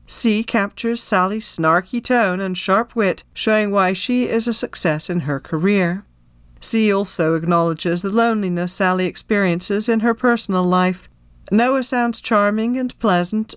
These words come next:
and while C portrays his decency, she also allows his frustration and doubt to show through. Both characters are complex, and C depicts them as flawed human beings who are struggling to connect.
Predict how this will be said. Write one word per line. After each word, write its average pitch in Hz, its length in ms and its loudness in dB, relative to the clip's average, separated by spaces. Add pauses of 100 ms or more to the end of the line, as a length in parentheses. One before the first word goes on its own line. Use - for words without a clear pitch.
and 190 280 0
while 170 280 2
C 180 340 -2
portrays 180 540 0
his 160 160 -6
decency, 190 680 0 (200)
she - 200 0
also 269 360 0
allows 190 460 0
his 185 140 -4
frustration 202 880 -2
and 220 340 0
doubt 226 340 0
to - 200 -8
show 160 280 0
through. 180 540 0 (540)
Both 208 260 0
characters 208 580 0
are 190 220 -2
complex, 175 800 -2
and 208 320 0
C 214 260 -2
depicts - 460 -4
them 190 280 -2
as 190 280 -2
flawed 226 420 2
human 190 340 2
beings 160 560 0
who 226 120 0
are 254 40 2
struggling 185 600 -2
to 175 100 -6
connect. 175 760 -2